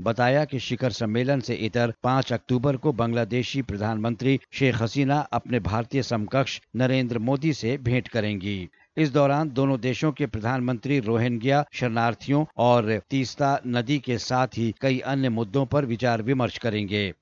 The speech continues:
दोनों प्रधानमंत्री संयुक्त रूप से तीन द्विपक्षीय परियोजनाओं का उद्घाटन भी करेंगे। इसके साथ ही कई क्षेत्रों में दोनों देशों के बीच सात या आठ सहमति पत्र पर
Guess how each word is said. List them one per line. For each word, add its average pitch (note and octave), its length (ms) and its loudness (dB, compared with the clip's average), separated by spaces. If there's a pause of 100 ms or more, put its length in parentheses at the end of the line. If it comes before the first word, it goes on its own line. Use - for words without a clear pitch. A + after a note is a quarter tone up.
(420)
दोनों C3 280 2
प्रधानमंत्री A#2+ 720 -2
संयुक्त A#2 500 -2
रूप B2+ 220 2
से C#3+ 260 2 (320)
तीन D#3 260 2
द्विपक्षीय C3 520 0
परियोजनाओं A#2+ 680 0
का C3 180 0
उद्घाटन A#2 640 -2
भी G#2+ 120 -2
करेंगे। G2+ 560 -2 (580)
इसके D3+ 280 2
साथ D3 280 2
ही D3+ 380 2
कई C#3+ 220 2
क्षेत्रों B2+ 400 0
में B2 200 0 (260)
दोनों C3+ 360 2
देशों B2 320 0
के B2 140 -2
बीच A#2+ 400 0
सात C3+ 440 0
या A2+ 160 -2
आठ A#2 420 0
सहमति B2+ 480 0
पत्र C#3+ 340 0
पर A#2 240 2